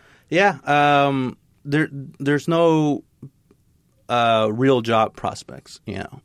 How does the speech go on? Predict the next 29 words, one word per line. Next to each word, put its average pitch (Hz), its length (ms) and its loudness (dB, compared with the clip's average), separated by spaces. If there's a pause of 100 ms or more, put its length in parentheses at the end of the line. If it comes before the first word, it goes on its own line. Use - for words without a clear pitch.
And 107 160 -4
so 117 140 -2
I, 104 300 0
I, 101 120 -4 (240)
I 117 220 0
think 131 220 -4
at, 120 200 0 (600)
I 147 80 0
remember, 247 340 2
uh, 135 240 2
I, 139 300 0 (760)
I, 127 380 -2
I 123 60 -2
went 214 180 0
to, 156 300 0
um, 101 440 -4 (1600)
I - 80 -4
think 175 140 -2
I 165 40 0
was 151 160 -2
around 127 300 0
nineteen, 127 580 -4
twenty, 127 220 -4
and 120 80 -2
I - 20 -2
was 113 100 -4
like, 113 80 -4
"Well, 131 120 2
what, 127 160 -2